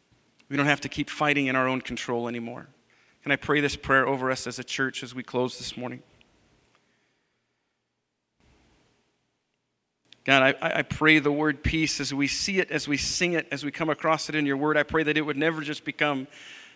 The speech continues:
routine or rote. I pray that it's something that sticks out. I pray that it's something that reminds us that it can be well with our soul because of you.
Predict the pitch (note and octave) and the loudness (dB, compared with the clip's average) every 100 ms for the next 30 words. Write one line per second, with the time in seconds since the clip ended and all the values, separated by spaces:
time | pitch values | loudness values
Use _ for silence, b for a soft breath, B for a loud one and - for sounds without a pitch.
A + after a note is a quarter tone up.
0 | B B B E3 F#3 - F#3 E3+ D#3+ D3+ | B B B 0 0 4 4 4 4 4
1 | D3 D#3+ D3+ D3+ D#3 D3+ D3+ D3 - D#3 | 6 8 6 4 4 4 2 0 0 0
2 | D3+ C#3+ C3+ - D#3 - D3 C#3+ C3+ - | 0 -2 -2 -4 -4 0 2 4 2 -2
3 | C#3+ C#3+ C#3 - D3+ D3+ C#3 D3 C#3+ C#3 | -4 -2 -4 -4 -2 0 0 0 0 2
4 | C#3+ D3 C3+ C#3 - - D3 C#3+ - C3 | 2 0 0 -4 -4 -6 -6 -6 -6 -4
5 | C3 C3 C#3+ C#3+ C#3+ B2+ B2+ - C#3 C#3 | -4 0 2 2 0 -4 -4 -2 -2 -2
6 | C3+ C3+ B2+ B2 C3+ C3 C3 | -6 -10 -12 -12 -10 -10 -12